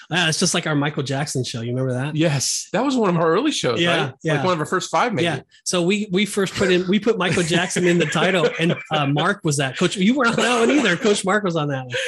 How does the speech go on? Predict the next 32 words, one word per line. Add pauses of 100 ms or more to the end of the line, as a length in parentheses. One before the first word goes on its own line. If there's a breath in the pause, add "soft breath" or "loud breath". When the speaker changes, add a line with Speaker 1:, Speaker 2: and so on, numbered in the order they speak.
(260 loud breath)
Speaker 1:
And
all
of
a
Speaker 2:
Oh,
Speaker 1:
sudden
we
Speaker 2:
my.
Speaker 1:
had
this
hit.
Everybody
was,
like,
listening
to
this
show.
We're
like,
"Wait,
why
are
they
listening
for
it?
Mark's
not,"
you
know,
whatever.